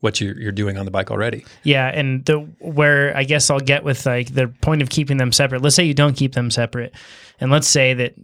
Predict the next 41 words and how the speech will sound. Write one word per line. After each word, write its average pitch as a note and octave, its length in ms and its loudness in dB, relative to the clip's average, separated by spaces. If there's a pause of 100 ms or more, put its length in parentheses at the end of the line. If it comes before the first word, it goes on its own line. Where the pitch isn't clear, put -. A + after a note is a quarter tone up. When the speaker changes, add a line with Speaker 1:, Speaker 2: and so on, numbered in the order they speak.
(120)
Speaker 2:
if D3+ 160 0
we C#3+ 120 2
don't B2+ 220 0
know B2 160 2
this, A2 260 0
but B2 120 -6
let's B2 180 0
just D#3 180 2
assume C3+ 380 4
that B2 80 2
you A#2+ 140 4
have C#3+ 140 4
a D3+ 60 0
potential C3 500 2
to B2 160 -2
raise A#2+ 400 0
your A2+ 120 -2
F A#2 180 -4
T B2+ 160 0
P A#2+ 240 -2
to A2 100 -2
three B2 280 -2
hundred, G2+ 420 -6
right? B2+ 280 0 (340)
If C3+ 160 0
you C3+ 40 4
trained B2 560 2
really C#3+ 240 4
well B2 480 4 (260)
on C3+ 200 2
the B2+ 80 4
bike A2+ 480 0 (240)
all C3 160 0
the B2 80 -2
way A#2+ 120 0
through B2+ 180 0
the A2+ 100 0
year, A2+ 380 0 (320)
but C#3 140 2
because C#3+ 420 4
you're B2+ 320 4